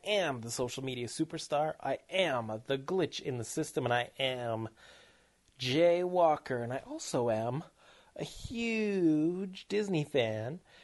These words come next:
and I got asked what my favorite Disney movie is. So, I'm gonna talk about it on the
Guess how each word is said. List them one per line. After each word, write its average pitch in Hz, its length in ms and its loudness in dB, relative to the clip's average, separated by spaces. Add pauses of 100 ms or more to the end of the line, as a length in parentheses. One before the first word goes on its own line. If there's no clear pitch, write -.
(140)
and 156 100 -4
I 180 80 2
got 139 160 6
asked 123 460 0 (160)
what 139 320 -2
my 123 140 -6 (100)
favorite 156 680 -4
Disney 151 400 -4
movie 127 540 -4
is. 110 320 0
So, 277 360 0 (460)
I'm 214 60 -8
gonna 196 60 -2
talk 180 220 2
about 180 200 2
it 180 80 0
on 139 140 2
the 117 100 -8